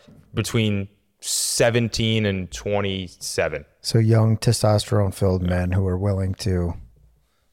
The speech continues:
Speaker 2: do the more than
Speaker 1: Whose
Speaker 2: ordinary.
Speaker 1: lives are the, uh, easiest to discard of.
Speaker 2: Basically, the people that, uh,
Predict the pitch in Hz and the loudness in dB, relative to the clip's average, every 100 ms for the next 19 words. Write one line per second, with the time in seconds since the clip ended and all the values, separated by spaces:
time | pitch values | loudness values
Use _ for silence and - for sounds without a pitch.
0 | _ - 147 190 160 143 135 127 123 120 | _ 0 2 4 2 2 4 4 4 2
1 | - _ - 131 131 131 135 117 127 135 | -4 _ 2 4 6 6 4 6 6 6
2 | 131 127 104 113 107 104 - 85 - _ | 6 4 4 4 4 2 0 -18 -20 _
3 | - 104 95 92 - 135 123 110 117 107 | 0 4 4 2 0 0 2 4 2 2
4 | - 104 98 95 98 - 101 92 82 - | 2 4 4 0 -4 2 4 6 4 2
5 | 156 185 196 190 135 - 151 160 143 117 | 0 0 0 2 2 0 -2 2 2 4
6 | 113 104 - 104 98 92 | 4 2 2 2 4 2